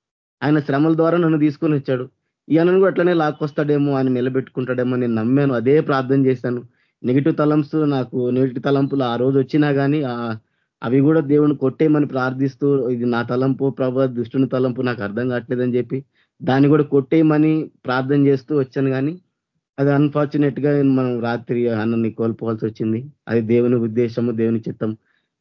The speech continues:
అది మనం మార్చలేము. దేవుని తలంపులు వేరే, మన తలంపులు వేరే, మన ఆలోచనలు వేరే.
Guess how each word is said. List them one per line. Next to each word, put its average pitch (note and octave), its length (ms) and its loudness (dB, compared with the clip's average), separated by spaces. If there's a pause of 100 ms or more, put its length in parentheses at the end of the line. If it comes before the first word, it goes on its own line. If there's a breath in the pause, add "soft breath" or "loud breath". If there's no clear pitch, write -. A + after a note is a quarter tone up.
(120)
అది B2 100 2
మనం A#2 480 2
మార్చలేము. B2 680 -2
దేవుని B2 300 2
తలంపులు B2 520 -2
వేరే, B2 260 0
మన A2+ 180 -2
తలంపులు A2+ 460 -4
వేరే, A2+ 180 0
మన A2 200 0
ఆలోచనలు G#2+ 500 -2
వేరే. G#2 280 -4